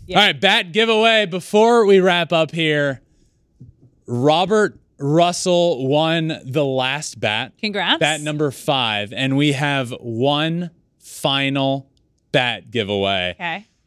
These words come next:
Speaker 2: So all you need to do, if you're listening, all you need to do is take a screenshot that you're subscribed to Flippin' Bats podcast. So go on Apple Podcasts, hit the plus button in the top right. That means you're subscribed to it.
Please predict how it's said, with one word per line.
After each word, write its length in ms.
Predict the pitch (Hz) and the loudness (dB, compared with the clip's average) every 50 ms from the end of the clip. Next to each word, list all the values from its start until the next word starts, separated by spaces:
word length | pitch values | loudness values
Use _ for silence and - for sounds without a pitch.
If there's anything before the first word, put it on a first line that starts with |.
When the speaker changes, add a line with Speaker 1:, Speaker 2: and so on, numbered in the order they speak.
| _ _ | _ _
Speaker 2:
So 180 | - - 165 | -2 2 2
all 160 | 160 180 233 262 | 4 4 4 4
you 100 | 277 285 | 4 4
need 160 | 285 285 285 | 2 2 2
to 100 | 285 285 | 2 2
do, 280 | 269 277 247 170 110 85 - _ _ _ _ - | 4 4 4 2 2 -4 -10 _ _ _ _ -4
if 200 | 143 160 160 180 | -2 -2 0 0
you're 180 | 208 233 262 | 2 2 4
listening, 640 | 269 269 269 247 - - 185 175 151 143 139 135 131 _ _ - | 4 4 2 2 0 -4 -4 -4 -4 -4 -4 -6 -8 _ _ -4
all 200 | - 143 175 208 | -2 0 0 2
you 140 | 226 233 | 0 0
need 180 | 233 240 247 214 | 0 -2 -2 -2
to 80 | 254 233 | -2 0
do 380 | 170 175 165 170 190 208 190 _ _ _ - | 2 2 2 2 0 -2 -4 _ _ _ -4
is 160 | 135 160 - | -4 -4 -2
take 220 | - 185 185 175 | -2 -2 -2 -2
a 40 | 175 | -2
screenshot 680 | 156 - - - 180 185 196 185 - - 202 202 214 - | -4 -6 -4 -2 -2 -2 -2 -2 -2 0 0 0 -2 -2
that 60 | 185 | -2
you're 140 | 175 170 160 | -2 -2 -2
subscribed 680 | - - 139 - - - 170 156 160 175 185 175 - | -2 -4 -6 -6 -4 -2 0 0 0 0 -2 -4 -6
to 80 | - 156 | -8 -6
Flippin' 320 | - - 170 165 180 180 | -2 -2 -2 0 0 0
Bats 260 | 180 185 180 190 185 - | 0 2 0 0 -2 -4
podcast. 540 | - 175 156 151 143 139 - 139 139 147 - | -4 -2 -2 -2 -2 -2 -2 -2 -2 -2 -2
So 140 | - 147 127 | -2 -2 0
go 220 | 117 139 147 156 | 2 2 2 2
on 280 | 160 165 165 170 170 - _ - - - _ _ - - | 2 0 -2 -2 -4 -8 _ -20 -20 -20 _ _ -8 -4
Apple 300 | 131 143 165 170 180 143 | -4 -4 -4 -4 -8 -6
Podcasts, 680 | 175 165 156 170 165 147 - 175 170 175 175 160 - | -4 -2 -2 -2 -2 -2 -2 -2 -2 -2 -2 -4 -4
hit 140 | 175 170 - | -6 -4 -6
the 80 | 170 | -6
plus 320 | - - - 175 175 175 - | -6 -2 0 0 0 -2 -4
button 280 | - 165 156 143 156 | -4 -4 -4 -4 -4
in 60 | 165 | -6
the 80 | 170 170 | -6 -4
top 320 | - - 160 165 185 - | -4 -2 -2 -2 -2 -2
right. 260 | - 139 139 160 170 131 | -2 0 0 0 -2 -2
That 180 | 139 139 143 | -2 -4 -2
means 220 | 151 165 165 165 151 | -2 -4 -4 -2 -2
you're 100 | 170 175 | -4 -4
subscribed 580 | - - 175 160 - - - 156 - 139 131 - | -4 -4 -6 -6 -6 -2 0 0 0 0 -2 -2
to 120 | - 156 | -2 0
it. 120 | 156 156 | 0 0